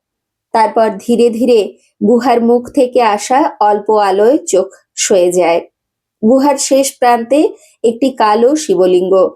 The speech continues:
স্থাপন করা আছে। বলা হয় যে এক সময়ে এই সুড়ঙ্গটি গুহা ছাড়িয়ে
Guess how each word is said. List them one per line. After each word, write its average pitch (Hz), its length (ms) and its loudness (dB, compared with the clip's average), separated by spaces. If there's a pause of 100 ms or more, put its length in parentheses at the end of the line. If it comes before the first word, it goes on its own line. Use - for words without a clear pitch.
(180)
স্থাপন 190 480 -4
করা 180 280 0
আছে। - 420 -4 (300)
বলা 254 280 0
হয় 254 220 0
যে 240 380 0 (220)
এক 220 200 -4
সময়ে 240 540 0
এই 220 180 0
সুড়ঙ্গটি 233 720 0
গুহা 208 360 0
ছাড়িয়ে 233 600 0